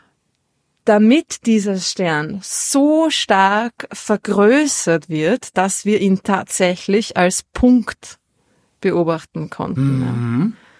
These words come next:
Speaker 1: Es ist einfach ein, ein Gravitationslinseneffekt, ne, eine Vergrößerung, dadurch eine extrem starke Massenansammlung, ein, ein Galaxienhaufen, ganz typische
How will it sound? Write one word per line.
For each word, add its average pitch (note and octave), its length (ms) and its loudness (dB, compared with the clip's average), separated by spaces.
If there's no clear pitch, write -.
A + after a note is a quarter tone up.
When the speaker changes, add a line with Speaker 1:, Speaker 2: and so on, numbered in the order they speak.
Speaker 1:
Es G#3 180 -4
ist G#3 120 0
einfach G#3 260 2
ein, G3+ 260 0
ein F#3+ 300 0
Gravitationslinseneffekt, A3 1800 0
ne, G#3 120 0
eine A#3 120 2
Vergrößerung, G#3+ 720 0
dadurch G#3 320 0
eine F3+ 220 0
extrem F#3+ 640 -2
starke F#3 440 -2
Massenansammlung, F#3 1120 2
ein, F3+ 260 0
ein D#3+ 180 -4
Galaxienhaufen, F3+ 840 0
ganz E3+ 220 -2
typische B3 560 -2